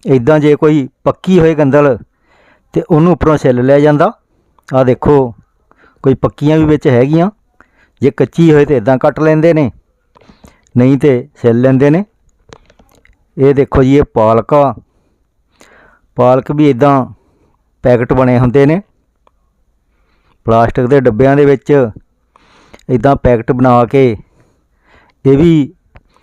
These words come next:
ਅਮਰੀਕਾ ਤੋਂ ਹੀ ਸਪਲਾਈ ਹੁੰਦੀ ਹੈ ਕੈਨੇਡਾ ਦੇ ਵਿੱਚ। ਇਹ ਮੈਂ ਖੋਲ ਕੇ ਦਿਖਾਉਣਾ ਡੱਬਾ ਤੁਹਾਨੂੰ।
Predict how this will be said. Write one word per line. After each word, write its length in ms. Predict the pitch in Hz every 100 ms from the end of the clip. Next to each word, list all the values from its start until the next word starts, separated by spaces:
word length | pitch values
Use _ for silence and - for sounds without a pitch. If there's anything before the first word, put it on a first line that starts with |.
| _ _
ਅਮਰੀਕਾ 500 | 139 127 131 - 160
ਤੋਂ 100 | 160
ਹੀ 80 | 165
ਸਪਲਾਈ 380 | 143 - 131 139
ਹੁੰਦੀ 300 | 127 107 135
ਹੈ 40 | 147
ਕੈਨੇਡਾ 380 | 147 135 127
ਦੇ 80 | 139
ਵਿੱਚ। 280 | 139 131 190 220 _ _ _ _ _ _ _ _ _ _ _ _ _ _ _ _ _ _
ਇਹ 100 | 131
ਮੈਂ 100 | 143
ਖੋਲ 320 | - 113 135
ਕੇ 140 | 156 170
ਦਿਖਾਉਣਾ 380 | 143 123 120 143
ਡੱਬਾ 300 | 131 120 135
ਤੁਹਾਨੂੰ। 320 | 139 143